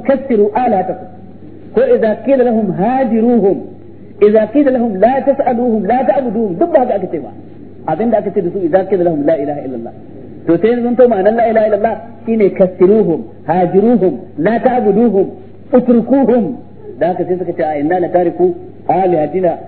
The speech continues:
li sha'irin majnun." Sai Allah ya mayar musu da martani ce, "Bal." Wannan bal din ba duk ta rufe abin da suka faɗa baya. Sha'irin majnun da suka ce sai Allah ce, "Bal." Ma'ana ba haka bane, ƙarya kuke.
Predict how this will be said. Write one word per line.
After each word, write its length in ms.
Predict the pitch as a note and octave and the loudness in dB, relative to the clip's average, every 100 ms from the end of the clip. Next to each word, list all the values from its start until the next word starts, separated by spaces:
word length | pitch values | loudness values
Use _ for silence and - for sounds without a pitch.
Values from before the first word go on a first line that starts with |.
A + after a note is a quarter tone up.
| - G#2 | -16 -6
li 220 | C3+ C#3+ | -4 0
sha'irin 480 | E3 E3+ D3+ F3+ E3 | 0 0 -2 -2 -2
majnun." 400 | C#3 B2+ B2+ E3+ G#3+ - - | -4 -4 -2 -2 -4 -14 -4
Sai 100 | D#3+ | 0
Allah 160 | F3+ D#3+ | 2 0
ya 60 | D#3+ | 2
mayar 140 | D#3+ | 2
musu 140 | E3+ D3 | 2 -2
da 60 | |
martani 320 | C#3 C#3+ C3+ B2 | -4 -4 -6 -6
ce, 120 | B2+ | -4
"Bal." 240 | A#2 E3 E3 - - - - - - - - - - - | 0 0 -2 -6 -16 -20 -20 -20 -20 -18 -16 -16 -18 -8
Wannan 360 | B2+ G3+ A#3 F#3 | -2 0 0 2
bal 140 | G#3 A#3 | 2 2
din 100 | G3+ | 0
ba 80 | F#3 | 0
duk 120 | F3+ | 2
ta 80 | G#3+ | 2
rufe 180 | A3 G#3 | 2 2
abin 180 | E3+ | 0
da 80 | F#3 | -2
suka 120 | E3+ D3 | -2 0
faɗa 220 | C3+ B2+ | 2 2
baya. 240 | C3+ B2+ - - - - - - | 2 -2 -6 -14 -18 -18 -18 -2
Sha'irin 400 | F#3+ G#3+ A3 G#3 G3+ | 0 2 2 2 4
majnun 320 | G3+ G3+ A3 | 4 4 4
da 80 | F3 | 0
suka 140 | F#3+ | -2
ce 80 | F3 | -2
sai 100 | F3+ | 0
Allah 140 | F3+ D#3+ | 2 0
ce, 80 | D#3 | -4
"Bal." 220 | C3 F3 E3+ - - - - - - - - - B2 | -2 0 -2 -6 -18 -20 -20 -20 -20 -20 -20 -12 -4
Ma'ana 300 | D3 D3+ G3 F#3 C3+ C3 | -2 0 0 -2 -8 -4
ba 80 | |
haka 220 | D3+ D#3+ C#3 | -2 -2 -2
bane, 180 | B2 | -2
ƙarya 240 | A2+ C#3+ D3 | -2 -2 -2
kuke. 200 | D3+ | -4